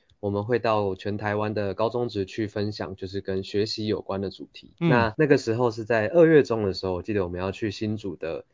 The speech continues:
Speaker 1: 一间高职，那要带的是我们就是最擅长的自主学习的课程。但我们就始终在想说，诶，最近好像有了Chat G P T这个工具，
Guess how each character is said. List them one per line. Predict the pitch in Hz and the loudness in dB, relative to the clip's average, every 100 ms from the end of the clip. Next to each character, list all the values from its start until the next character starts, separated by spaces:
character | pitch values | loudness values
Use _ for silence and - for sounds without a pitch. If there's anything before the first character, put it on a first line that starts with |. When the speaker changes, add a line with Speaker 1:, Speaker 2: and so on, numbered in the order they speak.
| _ | _
Speaker 1:
一 | 113 | -8
间 | 104 98 92 | -2 0 0
高 | 95 98 98 | -2 -2 -2
职， | - - - | -6 -14 -4
那 | 127 | 0
要 | 135 | 2
带 | 131 127 | 4 4
的 | 104 | 2
是 | 98 | 0
我 | 117 | -2
们 | 92 87 | -2 -6
就 | 101 | -8
是 | 95 104 | -6 -4
最 | 143 | 0
擅 | 135 135 104 | 0 0 -2
长 | 98 90 | -4 -6
的 | 85 73 | -4 -6
自 | - | -4
主 | 135 101 | -2 0
学 | 98 | -2
习 | 92 95 | -4 -4
的 | 92 87 | -2 -2
课 | - 131 | 0 0
程。 | - - - _ _ _ _ | 0 -8 -14 _ _ _ _
但 | - 190 | 4 6
我 | |
们 | 117 101 | 6 4
就 | 143 | 2
始 | - 98 | 2 0
终 | 107 | 0
在 | 120 123 | 2 2
想 | - 85 | 0 -8
说， | - 101 101 107 _ _ _ - | -2 0 0 -2 _ _ _ 0
诶， | 127 139 _ _ _ | 0 0 _ _ _
最 | 131 | 2
近 | 127 123 | 4 4
好 | 95 | 2
像 | 120 113 104 | 0 -2 0
有 | 95 | 0
了 | 87 87 | 0 -2
Chat | 85 131 | 0 -2
G | 107 113 | 0 -2
P | |
T | 107 110 | -2 -2
这 | 120 | 0
个 | 104 92 90 | 0 -2 0
工 | 127 135 | -2 -2
具， | 143 135 98 | -2 -2 -4